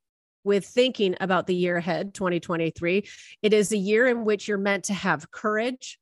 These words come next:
step into greater self-empowerment. It is a year of strength,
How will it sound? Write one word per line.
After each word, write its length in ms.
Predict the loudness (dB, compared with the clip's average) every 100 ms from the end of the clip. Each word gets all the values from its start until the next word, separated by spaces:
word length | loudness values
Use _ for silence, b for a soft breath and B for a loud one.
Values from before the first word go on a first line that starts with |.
| _
step 420 | -8 0 0 0
into 220 | -2 -2
greater 380 | 2 2 4 2
self-empowerment. 1040 | 2 0 0 -4 -2 0 0 0 -2 -4 -6 B B B _
It 120 | -2
is 280 | 0 -2 -4
a 120 | -2 0
year 480 | 2 0 0 -4 -4
of 180 | -6
strength, 800 | -4 -4 -4 -2 2 2 0 _